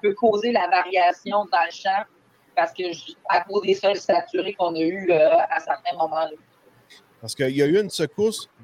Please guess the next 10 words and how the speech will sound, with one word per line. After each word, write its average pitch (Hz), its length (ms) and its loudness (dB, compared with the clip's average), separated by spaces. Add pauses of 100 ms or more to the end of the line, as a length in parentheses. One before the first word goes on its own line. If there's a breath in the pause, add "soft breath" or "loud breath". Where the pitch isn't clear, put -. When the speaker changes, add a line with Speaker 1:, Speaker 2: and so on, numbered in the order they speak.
(400)
Speaker 2:
justement, 143 380 0
c'est-tu 160 320 -8
fin 170 440 2
mai 190 380 0
ou 147 200 -4
début 147 300 -2
juin 147 320 -2
dans 143 140 0
ce - 80 -12
coin-là? 147 400 0